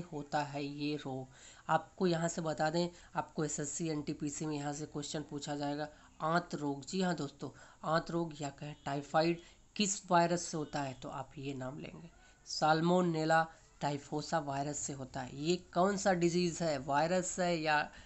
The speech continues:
protozoa है या bacterial, तो आप कहेंगे it is a bacterial disease या bacterial disease होता है। क्या है, मैं उसको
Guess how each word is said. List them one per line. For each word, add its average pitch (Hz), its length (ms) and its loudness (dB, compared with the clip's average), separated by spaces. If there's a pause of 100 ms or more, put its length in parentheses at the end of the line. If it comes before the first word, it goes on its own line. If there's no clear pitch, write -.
(140)
protozoa 175 640 2
है 170 160 4
या 160 160 0
bacterial, 165 600 -2
तो 160 140 -2
आप 160 140 0
कहेंगे 160 340 0
it - 200 -8
is 170 180 -2
a 226 80 -6
bacterial 175 640 2
disease 175 400 -4
या 156 100 -2
bacterial 180 600 0
disease 160 320 -2
होता 147 220 -4
है। 131 160 -6 (520)
क्या 185 140 6
है, 175 120 6
मैं 175 140 2
उसको 170 320 -2